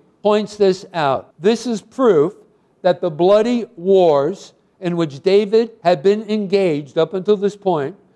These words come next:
had not destroyed the tenderness of David's heart. Remember what we're talking about, kindness, that virtue within the heart and life that should be present in every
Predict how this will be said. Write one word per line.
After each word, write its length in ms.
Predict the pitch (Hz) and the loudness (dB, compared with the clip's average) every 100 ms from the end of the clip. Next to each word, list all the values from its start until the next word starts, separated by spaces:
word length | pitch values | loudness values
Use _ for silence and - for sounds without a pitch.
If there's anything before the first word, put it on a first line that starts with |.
| _ _ _ | _ _ _
had 220 | 180 180 | -4 -2
not 260 | 196 247 - | -4 -4 -6
destroyed 840 | 220 - 220 202 165 160 160 147 | -10 -8 0 2 2 0 -4 -8
the 120 | 170 | -8
tenderness 1040 | 175 - 277 277 233 165 135 127 170 - _ _ _ - | -8 -14 -12 -8 -6 -8 -10 -16 -16 -20 _ _ _ -6
of 240 | 165 135 | -6 0
David's 560 | 165 170 165 170 - _ _ | 0 0 -2 -4 -6 _ _
heart. 280 | 180 160 120 | 0 0 -2
Remember 340 | 147 247 294 196 | -10 -8 0 2
what 180 | 202 | 2
we're 80 | 185 | -2
talking 380 | 165 220 202 156 | -4 -2 -2 -8
about, 320 | 147 135 127 _ _ | -6 -6 -6 _ _
kindness, 720 | - 208 208 185 120 _ - _ _ _ | -8 -2 -2 -2 -12 _ -20 _ _ _
that 160 | 170 165 | -6 -2
virtue 560 | 160 202 202 190 117 - _ _ _ | 2 2 2 -2 -4 -4 _ _ _
within 260 | 170 196 | -4 -4
the 120 | 180 165 | -2 0
heart 360 | 190 214 214 202 | 2 2 0 -8
and 180 | 185 | -6
life 340 | 190 190 143 175 _ | 0 2 2 -2 _
that 140 | 151 147 | -12 -10
should 180 | 220 220 | -10 -10
be 120 | 185 | -12
present 500 | - 147 143 156 165 _ _ | -4 -6 -4 -14 -14 _ _
in 160 | 175 165 | -14 -2
every 380 | 170 160 170 | -2 0 -2